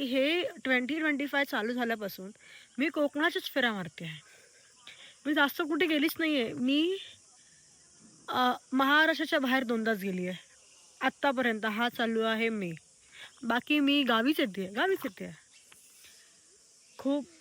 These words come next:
छान सुद्धा मला वाटतंय आणि बरंही वाटतं यार गावी येऊन.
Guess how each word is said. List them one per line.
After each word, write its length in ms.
छान 380
सुद्धा 280
मला 200
वाटतंय 400
आणि 200
बरंही 380
वाटतं 280
यार 160
गावी 300
येऊन. 220